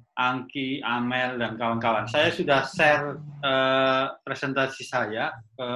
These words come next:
Amel, semoga bisa ditampilkan di sini karena saya agak kesulitan untuk memindahkan. Ah,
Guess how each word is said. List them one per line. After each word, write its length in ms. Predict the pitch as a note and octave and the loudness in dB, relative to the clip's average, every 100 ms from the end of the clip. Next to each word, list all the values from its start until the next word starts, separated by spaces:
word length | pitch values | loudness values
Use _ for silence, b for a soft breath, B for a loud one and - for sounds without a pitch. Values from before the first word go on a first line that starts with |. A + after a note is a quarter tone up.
| B2 A#2+ B2 - - - _ _ _ | -2 -2 -6 -12 -18 -20 _ _ _
Amel, 400 | A#2+ A2+ C#3+ D#3 | -4 0 0 0
semoga 800 | C3+ C3 A#2+ G#2+ C3 B2+ B2 A#2+ - _ B2 | -2 0 0 4 6 8 6 2 -4 _ -6
bisa 400 | A2+ - A#2+ A2 | -4 0 0 2
ditampilkan 960 | A2+ A2 A2 A#2 A2 A2+ A2+ A#2+ A2+ | 0 -2 -2 0 0 0 -2 -2 -2
di 160 | G#2+ G#2+ | -4 -6
sini 320 | A2+ A2 D3+ | -8 -8 -8
karena 480 | - A#2 A#2+ A#2+ - _ _ _ _ _ - | -10 -6 -4 -4 -6 _ _ _ _ _ -2
saya 160 | A#2+ B2+ | 2 2
agak 240 | A2+ G#2+ | 2 -2
kesulitan 720 | A#2+ C3 B2 B2 B2 A2+ G#2+ - - - - | -4 -2 0 2 2 2 -2 -10 -16 -20 -10
untuk 400 | A#2 A#2 A2 - - - _ D3 | -8 -6 -8 -12 -20 -20 _ -2
memindahkan. 960 | C3 C3 A#2+ A2+ - A#2+ A2+ G#2 F#2+ - G#2+ G2+ F#2 - _ _ _ _ _ _ _ _ _ _ _ _ _ _ _ _ _ | 0 2 4 4 4 2 2 -2 -8 -12 -10 -8 -8 -10 _ _ _ _ _ _ _ _ _ _ _ _ _ _ _ _ _
Ah, 260 | C3+ - - | 0 0 0